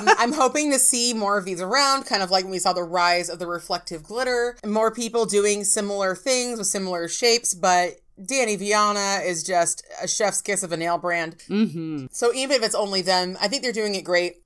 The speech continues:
Speaker 1: I initially didn't like all of the kind of, like, filler glitter in it,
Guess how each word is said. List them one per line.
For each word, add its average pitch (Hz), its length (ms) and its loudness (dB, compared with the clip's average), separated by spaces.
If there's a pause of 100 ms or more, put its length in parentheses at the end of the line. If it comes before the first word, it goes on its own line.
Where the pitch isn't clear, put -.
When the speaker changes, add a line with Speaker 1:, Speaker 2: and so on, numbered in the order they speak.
Speaker 1:
I 233 140 4
initially 294 500 4
didn't 226 300 -2
like 208 340 0
all 185 360 6
of 190 200 2
the 185 80 -4
kind 185 240 -4
of, 170 80 -4
like, 170 180 -2
filler 240 600 0
glitter 277 500 0 (140)
in 311 180 2
it, 392 380 -4